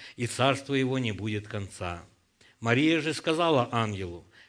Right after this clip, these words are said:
«Как будет это, когда я мужа не знаю?» Ангел сказал ей в ответ: «Дух Святый найдет на тебя, и сила Всевышнего осенит тебя, посему и рождаемое святое наречется Сыном Божьим».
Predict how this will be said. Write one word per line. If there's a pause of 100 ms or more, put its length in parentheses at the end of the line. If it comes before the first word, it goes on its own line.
«Как
будет
это,
когда
я
мужа
не
знаю?» (640)
Ангел
сказал
ей
в
ответ: (500)
«Дух
Святый (260)
найдет
на
тебя,
и
сила
Всевышнего
осенит
тебя, (380)
посему
и
рождаемое
святое (340)
наречется (300)
Сыном (320)
Божьим».